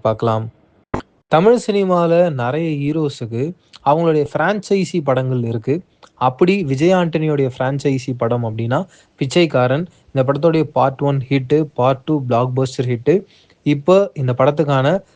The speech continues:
பார்ட் த்ரீக்கான ஒர்க்கையும் விஜய் ஆண்டனி ஸ்டார்ட் பண்ணியிருக்கான்ற அப்டேட் கிடைச்சிருக்கு. இப்போதைக்கு ரைட்டிங் ப்ராசஸ்ல தான் இருக்காம்.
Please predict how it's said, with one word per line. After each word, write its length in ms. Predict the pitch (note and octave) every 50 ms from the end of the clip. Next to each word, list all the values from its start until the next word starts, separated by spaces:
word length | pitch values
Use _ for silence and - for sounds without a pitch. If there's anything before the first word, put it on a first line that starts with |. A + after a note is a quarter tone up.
| _ _ _ -
பார்ட் 280 | D#3 E3 G3 G3+ F3 -
த்ரீக்கான 480 | - F3+ G3 G3 E3 F3+ E3 D#3 C#3+ B2+ A#2+
ஒர்க்கையும் 420 | A#2+ B2 B2+ B2 - C#3+ D#3 E3 D3 B2+
விஜய் 220 | A#2 A#2+ D3 C#3+ C3
ஆண்டனி 320 | B2 A#2 G#2+ A#2 B2+ C3+ C3
ஸ்டார்ட் 260 | - - A#2 A#2 B2 -
பண்ணியிருக்கான்ற 500 | B2 A#2+ A#2+ A2+ A2+ A#2+ A#2+ A#2 A#2 A#2 A2
அப்டேட் 280 | A2 A2 A#2+ A#2 - -
கிடைச்சிருக்கு. 520 | A#2 G#2+ - - B2 A#2+ A#2 A2 B2+ D3+ F#3+ F#3+ - _ _ _ _ _ -
இப்போதைக்கு 480 | B2+ B2 B2+ D#3 D3+ D#3+ F3+ E3+ D#3+ C3
ரைட்டிங் 340 | B2+ C#3+ D3 D#3+ D#3 D3+ C#3 C#3
ப்ராசஸ்ல 460 | B2+ A#2+ A#2+ - A#2+ - - C3 B2+
தான் 140 | B2 A#2 A#2 A#2
இருக்காம். 340 | A#2+ A2+ - C3 C#3+ F#3